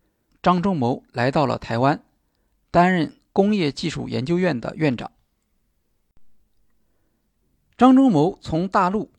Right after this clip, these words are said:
到美国留学，在麻省理工学院取得硕士学位后，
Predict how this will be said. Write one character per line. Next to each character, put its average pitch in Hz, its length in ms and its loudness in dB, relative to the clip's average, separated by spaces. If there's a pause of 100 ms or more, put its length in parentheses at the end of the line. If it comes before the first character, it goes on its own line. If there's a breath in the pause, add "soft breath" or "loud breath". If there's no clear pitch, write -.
(140)
到 160 240 4
美 123 180 -6
国 127 160 -2
留 139 160 0
学， 127 320 -4 (540)
在 185 280 0
麻 151 200 -2
省 214 180 -4
理 139 100 -8
工 185 200 -4
学 135 160 -4
院 156 280 -2
取 - 220 -4
得 135 180 2
硕 196 240 0
士 151 140 -4
学 135 180 -4
位 170 140 0
后， - 320 -8